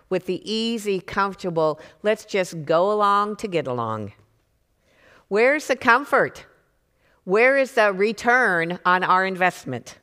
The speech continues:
Participation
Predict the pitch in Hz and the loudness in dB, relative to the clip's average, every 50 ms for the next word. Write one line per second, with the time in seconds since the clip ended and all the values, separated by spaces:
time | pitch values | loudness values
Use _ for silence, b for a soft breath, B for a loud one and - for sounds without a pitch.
0 | _ _ _ _ _ _ _ _ _ _ _ _ _ _ _ _ _ _ _ _ | _ _ _ _ _ _ _ _ _ _ _ _ _ _ _ _ _ _ _ _
1 | _ _ _ _ _ _ _ _ _ _ _ _ _ _ _ _ _ _ _ _ | _ _ _ _ _ _ _ _ _ _ _ _ _ _ _ _ _ _ _ _
2 | _ _ _ _ _ _ _ _ _ - - - 190 185 180 - - 254 233 - | _ _ _ _ _ _ _ _ _ -12 -4 -2 -2 -2 -2 -2 -2 -4 -4 -2
3 | - - 254 262 - 269 226 214 202 - - - 170 147 139 135 135 143 | -2 -6 -6 -4 -2 -2 0 0 -2 -4 -6 -4 -4 -4 -4 -6 -8 -10